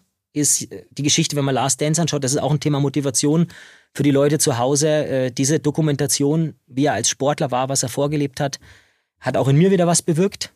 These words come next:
wo ich mir gesagt hab, „Hey, Wahnsinn, dass es solche Leute gibt, die so nach vorne marschieren.“ Sylvester Stallone als Rocky, sage ich auch nach wie vor jedem, der bei uns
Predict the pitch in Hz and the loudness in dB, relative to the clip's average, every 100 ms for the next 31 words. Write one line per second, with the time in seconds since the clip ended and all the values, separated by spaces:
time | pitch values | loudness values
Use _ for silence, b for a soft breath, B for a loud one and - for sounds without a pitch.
0 | _ 135 135 139 135 139 - 131 139 143 | _ -8 -4 -2 -2 -4 -6 -6 -2 0
1 | 156 - _ _ 123 120 147 165 135 131 | -2 -6 _ _ -2 0 2 0 0 0
2 | - 143 143 131 135 143 170 147 - 147 | -2 0 0 0 -2 -2 -2 -2 -2 -2
3 | - 156 160 160 147 165 165 170 - B | -2 0 2 0 0 0 2 0 -2 B
4 | B B B B - 113 131 143 151 120 | B B B B -4 -2 0 0 0 0
5 | 131 135 185 233 - - 113 131 131 247 | 0 0 0 -4 -12 -8 -2 0 0 -2
6 | - _ _ _ - 139 151 143 143 143 | -6 _ _ _ -4 0 2 2 2 2
7 | 170 165 151 147 160 175 151 135 156 147 | 0 0 0 0 0 0 0 0 2 0